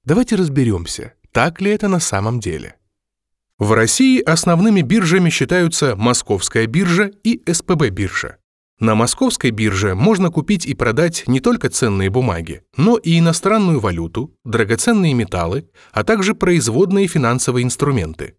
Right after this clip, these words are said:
На С П Б бирже представлен более широкий выбор иностранных ценных бумаг.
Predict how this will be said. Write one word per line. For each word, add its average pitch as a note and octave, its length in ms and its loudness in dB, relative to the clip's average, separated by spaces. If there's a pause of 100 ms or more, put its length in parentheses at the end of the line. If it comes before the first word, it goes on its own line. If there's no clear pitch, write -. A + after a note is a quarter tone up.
(360)
На A2+ 160 2
С G2 140 -2
П G#2+ 120 0
Б F#2+ 160 0
бирже D3+ 400 -2 (160)
представлен G#3+ 640 0
более F#3+ 380 2
широкий F3+ 400 0
выбор F3+ 340 0
иностранных D#3 640 -2
ценных F2 380 -4
бумаг. A2 420 -4